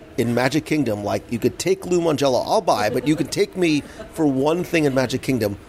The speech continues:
what would that individual food item be? Go to our Facebook group, go to W D W radio dot com slash community, answer that question there, and, uh, maybe we'll go together.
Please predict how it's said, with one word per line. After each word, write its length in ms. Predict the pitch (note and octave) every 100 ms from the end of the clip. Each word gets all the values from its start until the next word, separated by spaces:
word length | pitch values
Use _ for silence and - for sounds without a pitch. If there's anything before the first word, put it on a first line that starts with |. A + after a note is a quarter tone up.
| -
what 180 | B2+ -
would 100 | F3
that 180 | C#3 - -
individual 640 | C#3 D3+ C3+ C3+ B2+ C3 A#2+
food 340 | - C3 C#3
item 240 | B2+ A2+ G#2+
be? 300 | A#2+ G#2+ G2 - - - -
Go 240 | A2+ C#3 E3
to 360 | - D#3+ D#3+ -
our 100 | A2+
Facebook 480 | - D3+ - - -
group, 220 | F3+ A3 - - -
go 60 | B2
to 80 |
W 220 | G#2 C3 D3
D 80 |
W 220 | D3 C#3 C#3
radio 160 | C3+
dot 160 | C3 B2+
com 200 | B2+ C3
slash 260 | - C3+ A#2
community, 460 | C3 C3+ A#2+ A#2 G#2 - - - -
answer 260 | D3 E3+
that 180 | E3 D#3
question 340 | - C#3+ - A#2+
there, 340 | A#2+ G2+ G2 - - -
and, 320 | B2 A#2+ A2+ A2+
uh, 240 | G#2+ G#2+ G#2 -
maybe 220 | B2 A#2 A#2+
we'll 140 | C3
go 180 | - G#2
together. 380 | C3+ F2+ -